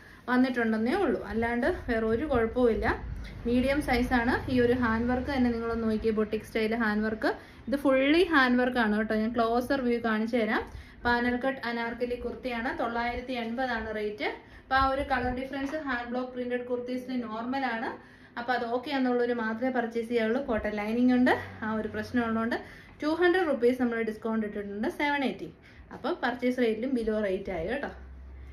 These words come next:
എഴുന്നൂറ്റി എൺപത്. നമ്മൾ മാനുഫാക്ചേഴ്സ് അല്ല, റീറ്റെയിലേഴ്സ് ആണ്. അപ്പൊ ആ റേറ്റും കൂടെ നിങ്ങളൊന്ന് consider ചെയ്യണം. Next also beads missing ആണ്. ഈ ഒരു സൈഡിൽ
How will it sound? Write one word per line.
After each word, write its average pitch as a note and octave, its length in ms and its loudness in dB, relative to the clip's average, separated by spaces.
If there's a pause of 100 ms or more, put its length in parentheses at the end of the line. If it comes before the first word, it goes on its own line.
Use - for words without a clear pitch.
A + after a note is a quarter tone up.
(160)
എഴുന്നൂറ്റി A3+ 500 -6
എൺപത്. A#3+ 360 -4
നമ്മൾ A3+ 180 -4
മാനുഫാക്ചേഴ്സ് B3 840 -2
അല്ല, B3 320 -4
റീറ്റെയിലേഴ്സ് A#3 640 -2
ആണ്. G#3+ 180 -2
അപ്പൊ - 500 -10
ആ A3 100 -2
റേറ്റും A3 340 -6
കൂടെ A#3 140 -4
നിങ്ങളൊന്ന് G#3 400 -4
consider G3+ 460 -6
ചെയ്യണം. E3 400 -8 (340)
Next C4+ 320 -2
also C4+ 300 2
beads A#3+ 380 0
missing A#3 420 2
ആണ്. G#3 160 0
ഈ A#3 120 4
ഒരു A3 140 6
സൈഡിൽ A3+ 600 4